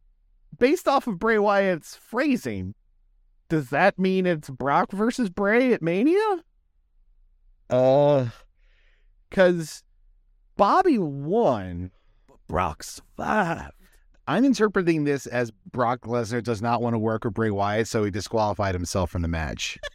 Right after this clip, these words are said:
Speaker 1: <laughs>
Speaker 2: That's how I'm interpreting. That's what I would do as well.
Speaker 1: You know what?
Speaker 2: It's like, "Don't drag me down
Speaker 1: We
Speaker 2: in
Speaker 1: often
Speaker 2: horse shit."
Speaker 1: says Brock Lesnar is one of the smartest people in professional wrestling.
Speaker 2: Yeah.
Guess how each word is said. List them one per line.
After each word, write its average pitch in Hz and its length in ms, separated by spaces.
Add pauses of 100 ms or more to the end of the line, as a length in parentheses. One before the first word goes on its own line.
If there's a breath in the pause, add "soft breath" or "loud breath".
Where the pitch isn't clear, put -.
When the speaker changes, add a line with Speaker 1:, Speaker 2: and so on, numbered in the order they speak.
(180)
Speaker 1:
<laughs> - 400
Speaker 2:
That's 147 220
how 131 220
I'm 107 180
interpreting. 101 480
That's 135 220
what 147 100
I 120 140
would 107 200
do 104 180
as 92 160
well. 80 320
Speaker 1:
You 226 140
know 240 120
what? 285 200 (200)
Speaker 2:
It's - 100
like, 135 100
"Don't 180 180
drag 165 220
me 139 80
down 127 120
Speaker 1:
We 277 60
Speaker 2:
in 254 40
Speaker 1:
often 240 340
Speaker 2:
horse 262 140
shit." 196 120
Speaker 1:
says 254 200
Brock 180 240
Lesnar 180 360
is 139 120
one 151 80
of 139 80
the 123 60
smartest 139 340
people 131 260
in 123 60
professional 135 460
wrestling. 147 460
Speaker 2:
Yeah. 139 300